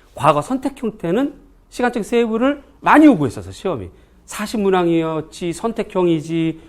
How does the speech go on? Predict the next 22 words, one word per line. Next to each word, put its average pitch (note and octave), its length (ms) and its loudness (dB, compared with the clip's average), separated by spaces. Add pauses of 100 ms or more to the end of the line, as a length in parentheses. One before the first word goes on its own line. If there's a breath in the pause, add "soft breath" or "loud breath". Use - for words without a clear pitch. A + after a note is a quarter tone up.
문장 E3+ 340 4
읽어봐야지, D#3 800 2
책 - 420 -10
뒤지게 D#3 280 2
많이 D#3 180 2
봐야지 C#3 260 0
막 C3+ 80 0
이렇게 C3 260 -4
되는데 A2+ 440 -4 (240 soft breath)
요즘 C3 180 0
그렇지 B2 220 -10
않거든요. E2+ 440 -14
그러니까 G#2 320 -10 (240 soft breath)
스터디에서 F3 480 0
신중하게 C#4+ 480 2
생각을 C3 280 -2
하고 G#2 540 -4 (460 soft breath)
어쨌든 F3+ 480 0
접근을 D3+ 420 -6
할 C#3+ 180 -8
때 F3+ 360 0 (160)
짜주겠지만, E3+ 1400 2